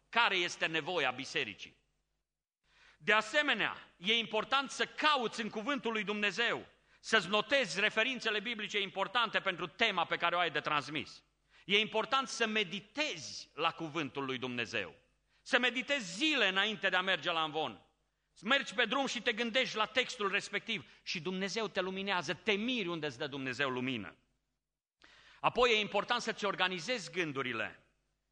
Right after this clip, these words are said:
în categorii, să le aranjezi într-un mod logic. E important să-ți scrii o schiță de predică.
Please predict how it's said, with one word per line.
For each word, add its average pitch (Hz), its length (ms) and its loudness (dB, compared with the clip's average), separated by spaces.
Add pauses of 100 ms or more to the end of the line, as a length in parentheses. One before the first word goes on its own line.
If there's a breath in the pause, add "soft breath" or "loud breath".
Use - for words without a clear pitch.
(160)
în 170 140 -4
categorii, 185 580 2
să 175 140 0
le 170 100 2
aranjezi 175 520 2
într-un 196 260 -4
mod 208 180 -2
logic. 185 680 -4 (960)
E 143 160 0
important 180 580 0
să-ți - 300 -4
scrii 226 360 -6
o 143 60 -2
schiță 156 500 -14
de 143 140 -20
predică. 160 520 -20